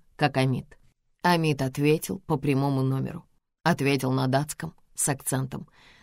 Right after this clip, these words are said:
Йорген приготовился к худшему, представился, хотя никто другой не мог воспользоваться этой надежной линией. Когда Амид заговорил, Йоргену даже показалось, что у того веселый голос. Понимать его датский с арабским акцентом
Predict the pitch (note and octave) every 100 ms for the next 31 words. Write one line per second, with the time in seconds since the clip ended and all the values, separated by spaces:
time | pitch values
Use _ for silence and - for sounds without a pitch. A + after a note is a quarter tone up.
0 | _ C#3+ F3 F3+ E3 D#3 D3+ C#3+ D3 D3+
1 | C#3 C3 C3 - D#3 D3 - F#3+ - _
2 | _ - D3+ C3 - C#3 C#3 C#3+ - -
3 | - - - - D#3 E3+ D#3+ D3+ D#3+ D#3
4 | C#3+ D#3 D#3 D3+ D3 C#3+ C#3 - D#3+ D3+
5 | C#3 C3 C3+ C3 C3+ C3 C3 C3 C3 B2+
6 | B2+ B2+ B2+ - _ _ _ - E3+ D#3
7 | D3 C#3+ C#3+ C3+ C3 C3+ C#3 F3 - -
8 | _ _ D3+ G3 G3+ F3 D#3+ D3+ C#3+ D3+
9 | D3 C3+ C3 C#3 C3 D3 D3 - C3+ C3
10 | C3 B2 B2+ B2+ - B2+ B2 B2 C3+ C#3+
11 | - - - - - _ _ E3 E3 D3+
12 | C#3 C3 B2+ B2+ C3+ D3 - - B2+ C3
13 | B2+ B2+ - B2+ A#2+ - C#3+ C#3+ C#3+